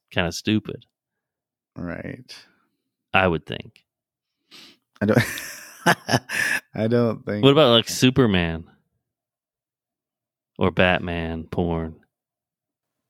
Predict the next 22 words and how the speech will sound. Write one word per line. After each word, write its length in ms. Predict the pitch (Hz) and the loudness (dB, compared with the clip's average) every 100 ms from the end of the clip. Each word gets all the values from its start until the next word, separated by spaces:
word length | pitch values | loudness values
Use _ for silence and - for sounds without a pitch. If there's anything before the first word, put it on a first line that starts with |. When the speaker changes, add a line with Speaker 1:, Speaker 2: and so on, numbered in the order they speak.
| _ _ _ _ _ _ _ _ _ _ - | _ _ _ _ _ _ _ _ _ _ -6
Speaker 2:
Mm, 520 | 101 98 95 92 90 - - _ _ _ | -2 -2 -2 -4 -6 -10 -18 _ _ _
with 160 | 98 98 | 0 2
each 160 | - | 2
other? 260 | 95 156 262 - _ _ - | 4 4 0 -4 _ _ 2
Speaker 1:
Yeah, 300 | 120 95 90 | 4 2 0
like 260 | 90 90 | -2 -2
Batman 520 | 92 95 87 95 95 92 | 2 4 4 2 2 2
and 140 | 90 | 0
the 40 | |
Joker. 560 | 87 95 90 90 101 95 - _ _ _ _ _ _ _ _ _ | 2 2 2 2 -2 -2 -8 _ _ _ _ _ _ _ _ _
Speaker 2:
Fucking 320 | - 117 - | -8 -6 -2
each 140 | 98 92 | -2 0
other? 360 | 107 202 277 - - - | 2 2 2 -2 -4 -6
Speaker 1:
<laughs> 260 | - - 220 180 180 160 | -10 -6 -4 2 2 2
Who 180 | 208 202 | 2 2
else 240 | 277 311 | 2 2
are 40 | 135 | 4
they 140 | 117 | 2
fucking? 540 | 110 110 104 107 101 - - - _ _ _ _ - | 4 2 2 0 -2 -6 -20 -20 _ _ _ _ -4
Vicky 420 | 113 98 107 113 | 0 2 4 4
Speaker 2:
Catgirl? 20 | |
Speaker 1:
Vale. 540 | 120 110 110 113 127 | 6 6 6 4 2